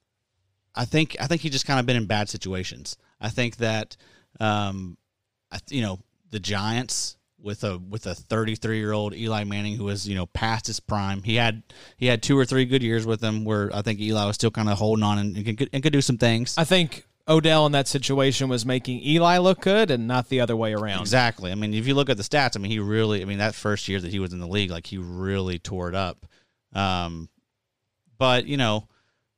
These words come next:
Speaker 1: uh, and th-, and then he gets traded to Cleveland. I mean, Cleveland Brown, we, we were all kind of excited. We all kinda thought Baker was gonna be a lot better than, than he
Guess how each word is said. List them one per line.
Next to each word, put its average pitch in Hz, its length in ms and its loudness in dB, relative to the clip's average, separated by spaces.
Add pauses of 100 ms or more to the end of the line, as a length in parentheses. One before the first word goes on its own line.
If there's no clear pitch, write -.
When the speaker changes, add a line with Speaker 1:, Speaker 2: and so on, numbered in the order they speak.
(160)
Speaker 1:
uh, 101 460 0 (720)
and 117 160 -2
th-, 127 100 0
and 127 120 0
then 131 340 2
he 135 300 -4
gets 139 160 0
traded 131 320 2
to 104 80 -2
Cleveland. 143 840 4 (760)
I 117 80 2
mean, 117 180 4
Cleveland 139 540 4
Brown, 135 220 6
we, 135 60 4
we 135 160 6
were 160 80 8
all 156 120 8
kind 151 160 2
of 135 60 2
excited. 135 320 6
We 131 80 6
all 127 100 6
kinda 131 180 2
thought 113 220 2
Baker 120 260 2
was 110 120 0
gonna 117 140 2
be 110 120 2
a 110 60 4
lot 110 200 4
better 110 240 4
than, 104 300 -2
than 110 120 0
he 101 260 -4